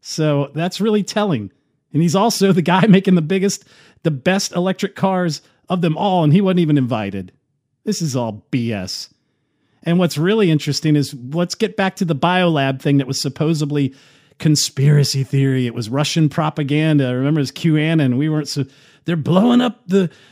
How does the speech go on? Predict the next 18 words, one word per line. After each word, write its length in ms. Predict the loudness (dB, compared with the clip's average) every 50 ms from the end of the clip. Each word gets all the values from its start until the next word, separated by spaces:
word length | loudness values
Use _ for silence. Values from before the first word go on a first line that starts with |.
| _ _ -4
the 100 | -2 -2
biolabs. 920 | 0 2 2 2 2 2 4 4 4 4 2 2 0 0 0 -2 -2 -2
Well, 200 | -2 0 0 0
apparently 420 | 0 0 0 0 0 2 0 0 2
we 80 | 4
had 240 | 4 4 4 4 4
'em 100 | 4 4
there. 280 | 2 2 2 0 -4 -6 _ _ _ _ _ _ _ _ _ _ _ _ _ _ _ _ _ _ _ -4 -2
And 260 | 2 2 4 4 2
apparently 580 | 2 0 -2 -2 -2 0 0 0 -2 -2 -4 -6 _ _ _ _ _ _ _ _ -4
one 320 | 0 0 2 2 2 2
of 140 | 2 2 2
'em 320 | 2 2 2 2 -2 -6 _ _ _ _ _
was 220 | -4 -4 -4 -4 -4
created 720 | -6 -4 -2 0 0 0 0 -2 -2 -2 -4 -6 -8 -10 _ _ _ _ _ _ _ _ _ _ _ _ _ _ _
by 220 | -6 -4 -2 -2
Barack 500 | 0 0 0 0 0 0 -2 -4 -6 -6
Obama. 720 | -4 -4 -2 -2 0 -2 -2 -2 -4 -4 -6 -6 -8 -10 -14